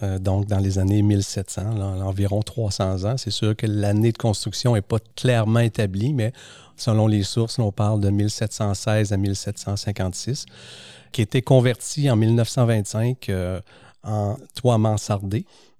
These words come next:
donc, euh, pour, euh, augmenter l'espace habitable au deuxième étage. Donc ça, c'est la forme actuelle, euh, de la maison. C'est, c'est ancien, la structure était, euh,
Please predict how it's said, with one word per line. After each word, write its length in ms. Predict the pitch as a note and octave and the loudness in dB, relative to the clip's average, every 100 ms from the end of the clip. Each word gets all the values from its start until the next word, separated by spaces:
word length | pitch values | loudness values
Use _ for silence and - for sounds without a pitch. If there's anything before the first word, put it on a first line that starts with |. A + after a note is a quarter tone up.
| _ - | _ -10
donc, 360 | G2 G2 G2+ G#2+ | -8 -6 -8 -6
euh, 160 | F#2+ | -6
pour, 300 | F#2+ G#2+ G#2 | -6 -4 -2
euh, 80 | G2+ | -2
augmenter 460 | A#2 A2+ G#2+ G#2 A#2 | 0 2 2 2 0
l'espace 720 | G#2+ - - A2+ A2+ - - A2+ | 0 -2 0 2 2 -2 -6 -4
habitable 480 | G#2 G2+ A2+ G#2+ G#2+ | -4 -4 -4 -2 -2
au 80 | |
deuxième 320 | G2+ G2 G2+ F#2 | -4 -2 -2 -4
étage. 400 | G#2+ C3 C#3 - - - _ - | -6 -6 -8 -10 -20 -20 _ -6
Donc 260 | G2 G2 | -6 -6
ça, 160 | - A#2 | -6 -4
c'est 160 | - | -2
la 80 | G#2 | -2
forme 320 | - A2+ A2 - | 0 2 2 0
actuelle, 640 | A2 - - G#2+ G#2+ G2+ | -6 -4 -4 -2 0 -2
euh, 180 | F#2+ G2 | -2 -4
de 120 | G2 | -4
la 100 | G2 | -2
maison. 400 | G2 F#2+ G2 - - _ _ | -2 -4 -8 -12 -20 _ _
C'est, 580 | - - - - G#2+ G#2 | -12 -8 -6 -4 -2 -2
c'est 180 | - A#2+ | -2 0
ancien, 640 | B2+ A#2+ - A#2+ F#3 F#3 | 0 0 0 0 0 -2
la 140 | A2 G2+ | -2 -2
structure 480 | - A2+ - D#3 C3 | -2 -4 -2 0 0
était, 580 | A2 A#2+ A2+ A2 G2+ | -2 0 0 2 0
euh, 60 | G#2 | -4